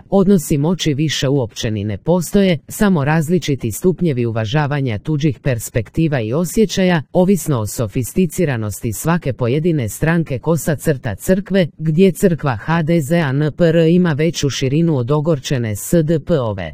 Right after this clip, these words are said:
U stvarnom svijetu, u stvarnom svijetu Milanović je posve prosječni klasno privilegirani mislilac koji koristi nijansiranu argumentaciju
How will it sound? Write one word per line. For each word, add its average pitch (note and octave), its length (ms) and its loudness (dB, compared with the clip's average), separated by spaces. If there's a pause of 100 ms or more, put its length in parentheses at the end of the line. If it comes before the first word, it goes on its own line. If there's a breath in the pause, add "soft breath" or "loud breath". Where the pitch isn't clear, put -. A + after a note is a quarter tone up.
U F#3 120 2
stvarnom D3+ 520 0
svijetu, A2+ 640 -4
u E3+ 120 2
stvarnom E3+ 520 0
svijetu D#3+ 460 0
Milanović D3+ 680 0
je A#2+ 100 -2
posve E3 380 0
prosječni D#3 680 0
klasno C#3+ 500 0
privilegirani C3 800 -2
mislilac D3+ 600 0
koji A2+ 200 -2
koristi D3+ 520 0
nijansiranu B2 680 -2
argumentaciju A2+ 1040 -2